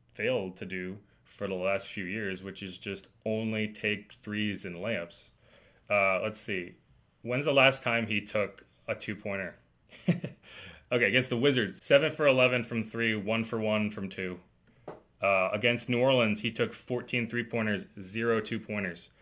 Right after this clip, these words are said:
Against the Magic before that, he took twelve three-pointers, zero <laughs> two-pointers. Uh, against Milwaukee, the game before that, he took seven threes and one two.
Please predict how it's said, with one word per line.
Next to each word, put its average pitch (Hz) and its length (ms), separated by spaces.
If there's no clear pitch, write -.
Against 107 380
the 110 60
Magic 113 540
before 107 300
that, 95 240
he 104 100
took 101 220
twelve 117 280
three-pointers, 107 680
zero 104 320
<laughs> - 0
two-pointers. 104 800
Uh, 92 440
against 113 340
Milwaukee, 104 680
the 95 100
game 98 160
before 98 280
that, 90 260
he 104 120
took 98 320
seven 98 380
threes 90 640
and 90 260
one 85 300
two. 85 300